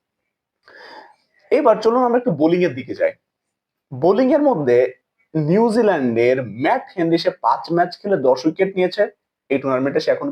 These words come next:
পর্যন্ত হায়েস্ট উইকেট টেকার। এবং মোহাম্মদ শামি ইন্ডিয়ার চার ম্যাচ খেলে কিন্তু আট উইকেট নিয়েছেন। যৌথভাবে তৃতীয় স্থানে আছে নিউজিল্যান্ডের স্যান্টনার এবং ইন্ডিয়ার বরুণ চক্রবর্তী।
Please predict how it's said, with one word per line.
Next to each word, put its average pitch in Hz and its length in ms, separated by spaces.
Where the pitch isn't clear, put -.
পর্যন্ত 147 300
হায়েস্ট 151 300
উইকেট 185 280
টেকার। 220 220
এবং - 260
মোহাম্মদ 190 280
শামি 208 260
ইন্ডিয়ার 160 340
চার 160 200
ম্যাচ 170 200
খেলে 180 240
কিন্তু 220 180
আট 190 120
উইকেট 156 280
নিয়েছেন। 107 300
যৌথভাবে 262 480
তৃতীয় 226 240
স্থানে 165 300
আছে 208 180
নিউজিল্যান্ডের 135 680
স্যান্টনার 135 520
এবং 170 260
ইন্ডিয়ার 139 340
বরুণ 123 260
চক্রবর্তী। 78 440